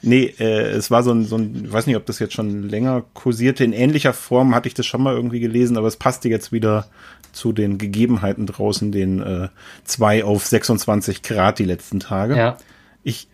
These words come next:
Speaker 1: zitiere es hier mal, äh, so sinngemäß. „Türken raus, Polen raus, Russen raus,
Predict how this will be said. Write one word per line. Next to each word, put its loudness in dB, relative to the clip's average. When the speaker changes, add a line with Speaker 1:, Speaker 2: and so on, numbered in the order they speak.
Speaker 1:
zitiere 0
es 0
hier 0
mal, -2
äh, -12
so -6
sinngemäß. -2
„Türken 0
raus, -4
Polen 2
raus, -6
Russen 0
raus, -2